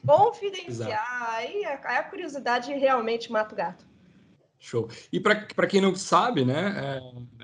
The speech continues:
Speaker 2: é, talvez, talvez não, né, o hacker mais famoso do mundo, né, Kevin Mitnick, ele era extremamente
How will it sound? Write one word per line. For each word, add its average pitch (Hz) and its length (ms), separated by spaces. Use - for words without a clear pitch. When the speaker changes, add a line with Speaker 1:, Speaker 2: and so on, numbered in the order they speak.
Speaker 2:
é, 123 140
talvez, 127 440
talvez 131 280
não, 123 100
né, 123 100
o 123 100
hacker 127 560
mais 131 400
famoso 147 580
do 123 120
mundo, 151 320
né, 139 260
Kevin 123 220
Mitnick, 143 600
ele 143 220
era 170 200
extremamente 196 720